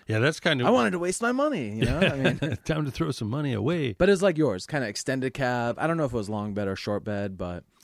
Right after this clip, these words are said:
Speaker 1: Yeah.
Speaker 2: it already had a little bit of a lift, like thirty-threes. I was like, "Pfft,
Speaker 1: Nice.
Speaker 2: let's take it," you know? I mean
Speaker 1: Five nine manual, you could probably tow your Jeep with it.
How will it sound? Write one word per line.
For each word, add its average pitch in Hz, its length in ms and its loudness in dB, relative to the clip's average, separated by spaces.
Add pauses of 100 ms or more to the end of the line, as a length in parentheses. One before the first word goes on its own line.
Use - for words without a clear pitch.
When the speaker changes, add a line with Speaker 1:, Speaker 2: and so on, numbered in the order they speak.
Speaker 1:
Yeah. 92 240 0
Speaker 2:
it - 20 2
already 151 220 4
had 160 140 2
a 139 80 4
little 147 240 2
bit 147 120 2
of 147 100 0
a 147 40 0
lift, 139 460 -2
like 120 160 -2
thirty-threes. 131 760 -2
I 143 60 -2
was 104 140 -4
like, 101 260 -4
"Pfft, - 320 -10 (120)
Speaker 1:
Nice. 107 440 -8
Speaker 2:
let's 151 180 -6
take 139 320 -4
it," 71 220 -8
you 98 80 -8
know? 107 120 -6
I 135 60 -6
mean 95 320 -8 (220)
Speaker 1:
Five 139 200 4
nine 135 220 4
manual, 117 420 2
you 110 120 -2
could 107 100 -4
probably 104 300 -2
tow 107 160 -2
your 98 100 -2
Jeep 113 260 -6
with 82 120 -10
it. 82 100 -12